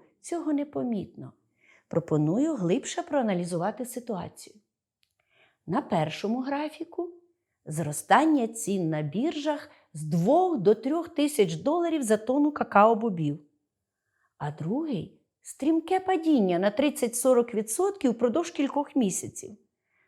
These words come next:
Закладені плантації можуть не принести прибутку. А тепер дещо інший аспект.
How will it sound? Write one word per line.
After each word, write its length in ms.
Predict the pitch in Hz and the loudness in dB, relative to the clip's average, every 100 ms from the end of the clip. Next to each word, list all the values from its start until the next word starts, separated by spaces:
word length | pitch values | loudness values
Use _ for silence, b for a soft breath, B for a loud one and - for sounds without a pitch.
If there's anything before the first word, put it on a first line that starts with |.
| _ | _
Закладені 600 | 151 180 - 202 208 190 | -6 -4 2 2 2 -2
плантації 720 | 196 202 202 240 320 - 302 | -4 -6 -2 -2 -4 -2 0
можуть 280 | 190 202 240 | 0 -2 -6
не 80 | 269 | -8
принести 580 | - 330 285 202 - 302 | -2 0 0 -2 -6 -6
прибутку. 600 | 349 311 214 - _ - _ _ _ _ _ _ _ _ | -6 -6 -8 -10 _ -20 _ _ _ _ _ _ _ _
А 80 | 143 | -16
тепер 360 | 160 - 320 | -10 -4 -2
дещо 360 | 226 254 - - | 0 -2 -4 -8
інший 580 | - 170 180 185 - 180 | -10 -12 -14 -14 -12 -10
аспект. 520 | 196 - - - | -10 -12 -16 -20